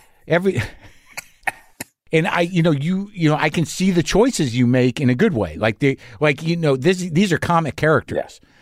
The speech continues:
Speaker 1: you know, and, and Pitt loves to eat and drink. I don't know what it
Speaker 2: It
Speaker 1: is with
Speaker 2: is.
Speaker 1: him.
Speaker 2: He loves to eat.
Speaker 1: But
Speaker 2: For a guy that's built
Speaker 1: But with
Speaker 2: like
Speaker 1: that
Speaker 2: something Michelangelo carved out of marble, he eats a lot, you
Speaker 1: Yeah.
Speaker 2: know?
Speaker 1: But he's always drinking on that straw. But, like,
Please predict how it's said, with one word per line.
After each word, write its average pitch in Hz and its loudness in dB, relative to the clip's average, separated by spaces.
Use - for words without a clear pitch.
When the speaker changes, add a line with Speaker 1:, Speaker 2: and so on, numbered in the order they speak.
Speaker 1:
you 131 2
know, 139 2
and, 131 -4
and 131 0
Pitt 180 2
loves 135 2
to 123 -2
eat 123 0
and 101 -2
drink. 101 -2
I 120 0
don't 120 2
know 110 2
what 110 2
it 107 4
Speaker 2:
It 107 2
Speaker 1:
is 123 4
with 120 2
Speaker 2:
is. 90 -4
Speaker 1:
him. - 2
Speaker 2:
He 123 4
loves 127 2
to 113 -2
eat. 98 2
Speaker 1:
But 151 2
Speaker 2:
For 160 4
a 131 0
guy 165 4
that's 139 -2
built 135 0
Speaker 1:
But - 4
with 175 2
Speaker 2:
like - 2
Speaker 1:
that 151 2
Speaker 2:
something 127 0
Michelangelo 110 0
carved 101 0
out 98 0
of 85 -2
marble, 90 0
he 98 2
eats 143 2
a 73 2
lot, 73 -2
you 147 0
Speaker 1:
Yeah. 131 4
Speaker 2:
know? - -4
Speaker 1:
But 190 0
he's 185 2
always 226 2
drinking 165 2
on 143 2
that 127 0
straw. 214 4
But, 151 0
like, 156 0